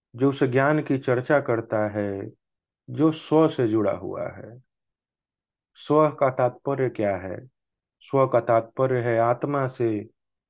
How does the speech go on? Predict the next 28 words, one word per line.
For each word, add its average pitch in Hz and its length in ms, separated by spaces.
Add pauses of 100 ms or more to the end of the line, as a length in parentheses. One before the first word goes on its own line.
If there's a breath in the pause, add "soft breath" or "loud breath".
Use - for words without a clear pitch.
(120)
स्व 185 280
का 165 140
तात्पर्य 131 600
है 127 160
परमात्मा 113 720
से। 107 520 (840)
और 120 280
ज्ञान 123 380
तो 110 220
ज्ञान 113 340
है, 107 440 (360)
वह 151 220
ज्ञान 151 540 (340)
जो 147 160
आत्मा 151 680 (240)
और 143 160
परमात्मा 147 920 (220)
दोनों 143 360
का 127 160
बोध 139 380
करा 113 260
दे, 107 340 (320)
वह 117 200
ज्ञान 117 360
स्वरवेद 110 560
का 104 180
ज्ञान 95 320
है। 98 320